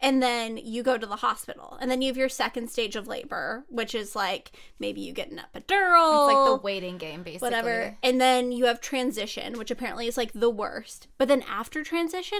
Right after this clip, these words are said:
Speaker 1: a lot of women will just have, like, a thirty-minute or hour-long break where, like, nothing really happens. Like, you're just kinda, like,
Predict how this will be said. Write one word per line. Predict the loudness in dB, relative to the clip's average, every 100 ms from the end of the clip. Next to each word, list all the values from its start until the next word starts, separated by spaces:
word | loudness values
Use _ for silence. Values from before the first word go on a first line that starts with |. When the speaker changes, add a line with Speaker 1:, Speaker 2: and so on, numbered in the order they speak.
| 0
Speaker 1:
a | 2
lot | 4 2
of | 2 -2
women | -4 0 0
will | 2
just | 0 -2
have, | -2
like, | -2 -4
a | -6
thirty-minute | -10 -6 -6 -4 -6 -6 -6 -6
or | -6 -4
hour-long | 0 2 2 2 0 -2 -6
break | -8 -4 -4 -4 -16 -18 -20 0
where, | 6 8
like, | 6 2
nothing | -4 -2 -4 -4 -6 -6
really | -10 -10
happens. | -12 -12 -14 -20 -20 -20 -18 2
Like, | 4
you're | 4 2
just | 0 -2
kinda, | -2 -2 2
like, | 0